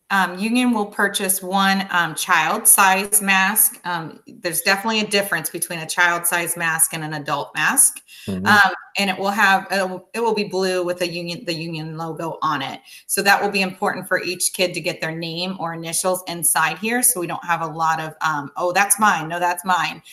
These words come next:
Speaker 1: Um, so we'll either do that for you, or we'll ask you to do that with a marker inside, um, the mask. Um, so the teachers and myself will be that great role model.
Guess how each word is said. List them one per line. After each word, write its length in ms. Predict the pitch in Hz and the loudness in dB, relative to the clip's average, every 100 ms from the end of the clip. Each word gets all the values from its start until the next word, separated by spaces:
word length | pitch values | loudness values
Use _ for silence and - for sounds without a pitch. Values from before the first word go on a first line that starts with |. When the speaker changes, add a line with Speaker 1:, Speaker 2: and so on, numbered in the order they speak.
| - - 175 | -20 -4 0
Speaker 1:
Um, 180 | 170 | 4
so 240 | 160 - 185 | 6 6 4
we'll 320 | 185 214 214 214 | 2 2 2 0
either 280 | 214 208 | 0 0
do 200 | 202 214 | 0 0
that 240 | 208 202 - | 4 4 2
for 180 | 208 202 | -2 0
you, 260 | 196 196 | -2 -2
or 120 | 175 | -2
we'll 180 | 170 165 | -2 0
ask 320 | 165 170 - | 2 0 -2
you 60 | 185 | -4
to 100 | 175 | -4
do 140 | 175 | -2
that 200 | 175 170 | 0 0
with 120 | 170 170 | 0 -6
a 80 | 160 | -6
marker 440 | 156 160 - 175 - | -4 -4 -4 -6 -6
inside, 640 | 165 - 170 160 170 180 - | -2 0 2 2 0 -4 -4
um, 180 | 165 | -4
the 60 | 160 | -2
mask. 460 | 160 160 208 - - _ _ _ _ _ - | -2 0 2 0 -2 _ _ _ _ _ 2
Um, 300 | 190 180 175 | 4 4 4
so 440 | - 220 208 196 190 | 4 6 6 4 0
the 60 | 202 | -2
teachers 560 | 208 254 277 277 285 | 0 0 0 0 -2
and 180 | - 214 196 | -2 2 4
myself 400 | 196 208 202 202 | 6 6 4 2
will 120 | 190 190 | -2 0
be 80 | 190 | 0
that 400 | 180 165 - 175 | 4 4 2 -6
great 340 | 180 185 175 175 | 0 2 2 2
role 220 | 160 160 | 0 2
model. 500 | 156 139 135 156 | 0 0 -2 -6